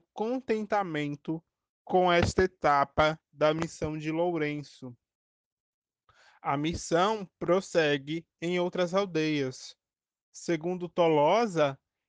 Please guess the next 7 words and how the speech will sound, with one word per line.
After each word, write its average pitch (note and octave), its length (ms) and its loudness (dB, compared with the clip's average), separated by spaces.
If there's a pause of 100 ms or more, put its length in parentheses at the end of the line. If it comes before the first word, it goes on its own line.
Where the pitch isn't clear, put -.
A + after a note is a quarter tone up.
(200)
em G3 260 -2
algumas G3+ 880 -2 (420)
foram F#3+ 640 0
bem F3+ 480 0
acolhidos, D#3+ 880 0 (260)
em G3 280 2
outras E3+ 580 2